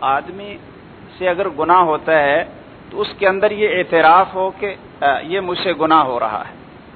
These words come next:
تو جب وہ دیکھے گا نمازی کو، اس کو پیار آئے گا کہ ماشاءاللہ، یہ نماز پڑھنے والا آدمی ہے۔ جب کسی دیکھے گا داڑھی والے کو دیکھ کر خوش ہوگا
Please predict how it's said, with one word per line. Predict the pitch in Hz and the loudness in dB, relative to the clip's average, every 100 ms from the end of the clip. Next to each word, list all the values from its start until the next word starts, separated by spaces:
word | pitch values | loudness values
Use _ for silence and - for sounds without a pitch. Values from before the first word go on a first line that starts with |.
| - - - - - - | -20 -20 -20 -20 -20 -8
تو | 185 | -8
جب | 139 190 220 | 2 2 2
وہ | 226 | -4
دیکھے | 160 175 175 208 | -6 -8 -6 -4
گا | 202 | -2
نمازی | 180 156 156 165 170 190 | 0 0 2 2 0 -12
کو، | - 175 170 175 | -4 -2 -2 -4
اس | - | -12
کو | - | -6
پیار | 165 151 147 156 | -6 0 4 4
آئے | 151 143 | 2 0
گا | 139 | -4
کہ | - 127 | -6 -10
ماشاءاللہ، | 120 123 - - - - - 113 | -12 -12 -14 -16 -16 -20 -18 -12
یہ | |
نماز | 139 135 143 143 - | -8 -2 0 0 -2
پڑھنے | 120 117 | -6 -4
والا | 113 110 110 | -8 -4 -6
آدمی | - - | -6 -14
ہے۔ | - - - - - - - - - | -18 -20 -20 -20 -20 -20 -20 -20 0
جب | 190 196 - | 2 2 -2
کسی | 190 190 | -12 -10
دیکھے | 165 160 160 185 165 | -4 -4 -4 -8 0
گا | 156 139 - | 2 2 0
داڑھی | 165 185 175 | -2 -2 0
والے | 160 151 147 - | 0 0 -4 -6
کو | 143 | -8
دیکھ | 131 170 170 - | -6 -8 -8 -8
کر | 123 - | -10 -8
خوش | 196 - | -12 -10
ہوگا | 107 107 | -12 -10